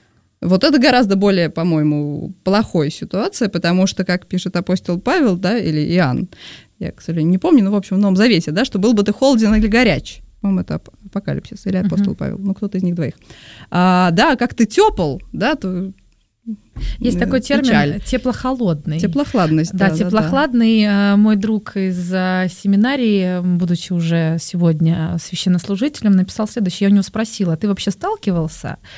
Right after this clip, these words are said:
Speaker 2: э, когда ты учился в семинарии, с тем, что вот у тебя в семинарии вроде бы человек вы-, выбрал духовное образование, служением людям, в дальнейшем будет священнослу-, сталкивался ли ты, ну, не может быть такого, что в семинарии были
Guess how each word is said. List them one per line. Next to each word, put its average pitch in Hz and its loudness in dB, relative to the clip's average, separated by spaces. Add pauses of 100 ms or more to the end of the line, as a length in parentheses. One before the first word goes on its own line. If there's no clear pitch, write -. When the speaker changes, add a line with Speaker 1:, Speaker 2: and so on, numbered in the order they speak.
(300)
Speaker 2:
э, 147 -6
когда 180 2
ты 185 0
учился 175 -4
в - -6
семинарии, 240 0
с - -6
тем, 247 -6
что 214 0
вот 196 -2
у - -18
тебя 208 4
в - -4
семинарии 202 2
вроде 196 2
бы 170 -2
человек 254 0
вы-, 262 0
выбрал 208 2
духовное 214 2
образование, 190 2
служением 226 2 (360)
людям, 175 4
в 160 0
дальнейшем 208 2
будет 214 -2
священнослу-, 208 -4
сталкивался 254 0
ли 208 4
ты, 349 -2
ну, 226 6
не 247 6
может 262 2
быть 165 -2
такого, 254 0
что - -8
в - -10
семинарии 220 2
были 214 2